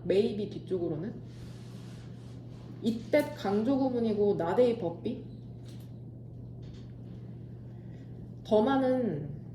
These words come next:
지능이 아니다. 지성이 아니야. 우리가 지금 당장 필요한 건 더 많은 지성이 아니고 뭐냐면은 덜한, 더 적은 속도와 더 많은 신중함이랍니다.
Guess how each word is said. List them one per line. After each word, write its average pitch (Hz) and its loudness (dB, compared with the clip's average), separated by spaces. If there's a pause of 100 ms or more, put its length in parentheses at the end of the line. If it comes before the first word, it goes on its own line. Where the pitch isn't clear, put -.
(160)
지능이 202 2 (380)
아니다. 156 -2 (380)
지성이 240 0
아니야. 156 -2 (380)
우리가 202 4
지금 202 2
당장 190 -2
필요한 262 -2
건 208 -2
더 196 0
많은 240 2
지성이 226 0
아니고 165 0 (440)
뭐냐면은 202 2 (1200)
덜한, 214 6
더 220 2
적은 214 2
속도와 262 2
더 196 2
많은 233 2
신중함이랍니다. 196 -2